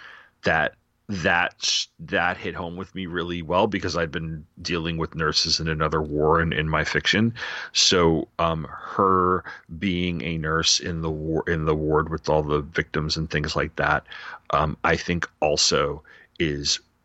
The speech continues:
really powerful because it, it gives you that aspect of the war that, uh, simply just showing carnage in action on the battlefield, uh, w-, will not, will not give you.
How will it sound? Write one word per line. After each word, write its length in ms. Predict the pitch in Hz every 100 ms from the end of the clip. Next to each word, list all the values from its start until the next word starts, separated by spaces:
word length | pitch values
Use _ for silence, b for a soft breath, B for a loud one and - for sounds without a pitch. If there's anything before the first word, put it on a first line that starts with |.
| -
really 800 | 80 80 76 85 82 73 78 73
powerful 760 | 76 80 76 69 78 76 71 -
because 340 | 80 - 78
it, 100 | 78 -
it 240 | 78 78
gives 320 | 87 82 -
you 100 | 87
that 240 | 80 78 71
aspect 640 | 76 78 - - 80 - -
of 300 | 73 73 78
the 60 | 71
war 640 | 73 73 78 73 78 82 B B B B -
that, 480 | 73 78 73 71 - -
uh, 200 | 82 85
simply 640 | - 92 80 78 80 78
just 200 | 73 78
showing 440 | - 90 80 76
carnage 500 | - - 82 80 78
in 80 | 69
action 380 | 73 76 - 78
on 60 | 78
the 60 |
battlefield, 800 | 78 78 73 78 - 76 76 - B B B B -
uh, 220 | 78 71
w-, 260 | 58 85 -
will 300 | 73 85 78
not, 400 | 82 78 78 - _ _ _
will 140 | 80 82
not 300 | 78 71 -
give 180 | 76 78
you. 260 | 73 -